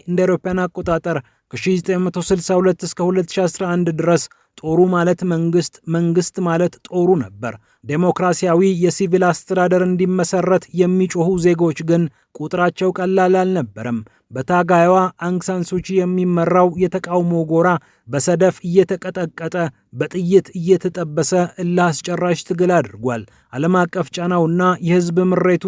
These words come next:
ተዳምሮ የሀገሪቱ ጦር ያጠበቃቸውን የጭቆና ገመዶች ላላ ማድረግ ጀመረ። በሁለት ሺህ አስራ አንድ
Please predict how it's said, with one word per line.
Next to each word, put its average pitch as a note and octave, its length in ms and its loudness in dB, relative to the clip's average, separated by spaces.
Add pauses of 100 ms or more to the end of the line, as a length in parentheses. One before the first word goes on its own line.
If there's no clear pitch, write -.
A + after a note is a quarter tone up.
ተዳምሮ E3+ 440 2 (380)
የሀገሪቱ E3+ 500 2 (120)
ጦር E3+ 200 0 (300)
ያጠበቃቸውን F3 960 0
የጭቆና F3+ 600 0 (100)
ገመዶች E3+ 520 2 (140)
ላላ F3+ 260 4 (100)
ማድረግ F3+ 460 0
ጀመረ። B2+ 400 -2 (360)
በሁለት E3+ 320 0
ሺህ F#3+ 140 -2
አስራ F3+ 260 -2
አንድ F3+ 180 0